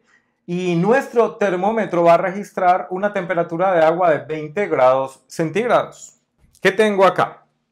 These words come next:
Este, eh, lo voy a mostrar aquí en primer plano, es un silbato.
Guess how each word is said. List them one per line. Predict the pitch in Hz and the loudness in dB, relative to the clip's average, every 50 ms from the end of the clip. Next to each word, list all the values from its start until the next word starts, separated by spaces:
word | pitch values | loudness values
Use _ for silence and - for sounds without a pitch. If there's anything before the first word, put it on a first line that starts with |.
| _ _ _ _ _ _ _ _ _ _ _ _ _ | _ _ _ _ _ _ _ _ _ _ _ _ _
Este, | 175 175 170 165 170 - - 196 214 247 240 - - _ _ _ | 2 2 2 2 0 -4 -2 -2 0 0 -2 -8 -18 _ _ _
eh, | 131 135 131 123 113 - | -6 -4 -4 -4 -6 -6
lo | 113 117 | -6 -4
voy | 117 117 | -2 -2
a | 120 | -4
mostrar | 127 127 123 - _ 117 117 110 | -4 -6 -10 -10 _ -6 -4 -4
aquí | 113 113 - - 151 | -4 -6 -6 -8 -8
en | 160 151 | -8 -8
primer | 139 - 113 117 110 107 104 - | -10 -10 -10 -10 -10 -10 -10 -12
plano, | _ 131 139 151 170 185 190 202 202 208 _ _ _ _ _ _ _ _ _ _ _ _ _ _ | _ -6 -6 -4 -4 -6 -8 -14 -16 -18 _ _ _ _ _ _ _ _ _ _ _ _ _ _
es | _ 170 165 | _ -4 -2
un | 208 208 196 | -2 -4 -2
silbato. | - 214 202 180 202 202 202 - - - _ | -2 -4 0 2 2 2 2 -2 -10 -12 _